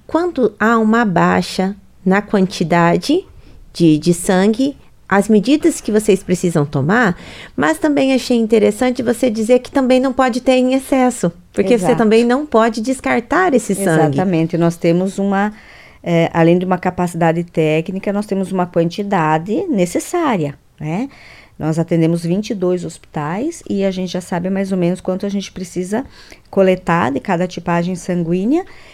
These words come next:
Speaker 2: Então, nós não podemos nem menos nem mais, porque isso é um, é, é, é respeito ao doador, né? A gente não quer coletar mais pra não ter que descartar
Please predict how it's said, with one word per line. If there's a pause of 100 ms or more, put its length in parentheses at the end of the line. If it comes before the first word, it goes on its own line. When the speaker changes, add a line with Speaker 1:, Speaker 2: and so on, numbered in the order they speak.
(120)
Speaker 2:
Então,
nós
não
podemos
nem
menos
nem
mais, (140)
porque
isso
é
um, (120)
é,
é,
é
respeito
ao
doador,
né?
A
gente
não
quer
coletar
mais
pra
não
ter
que
descartar